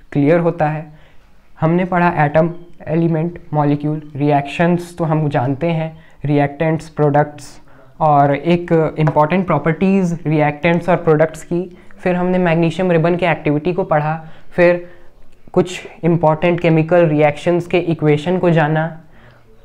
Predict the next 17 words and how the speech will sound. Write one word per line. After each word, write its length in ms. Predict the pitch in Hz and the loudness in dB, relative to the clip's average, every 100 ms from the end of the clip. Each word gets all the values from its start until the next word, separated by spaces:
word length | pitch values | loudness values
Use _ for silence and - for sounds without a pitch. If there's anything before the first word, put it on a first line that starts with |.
| - - - - | -20 -20 -20 -8
और 460 | - 147 143 139 139 | 2 4 4 4 0
फिर 340 | 139 160 151 151 | 2 2 2 2
other 200 | 156 175 | 2 4
reactions 480 | 180 160 156 175 170 | 4 2 0 -4 0
in 140 | 175 | 0
daily 280 | 156 160 170 | 2 2 2
life 200 | 156 160 | 2 0
हमने 220 | 165 151 151 | -2 -4 -4
पढ़ा। 300 | 143 127 127 - - - | -6 -10 -12 -20 -20 -6
आगे 260 | 151 160 202 | -2 0 0
हम 180 | 208 190 | 0 0
आने 180 | 180 | 2
वाले 240 | 190 180 180 | 2 2 2
वीडियोज़ 440 | 175 160 180 180 | 2 4 4 2
में 100 | 175 | 0
और 300 | 165 156 180 | -2 0 2
जानेंगे 600 | 170 160 160 175 165 170 | 2 2 2 0 -2 -6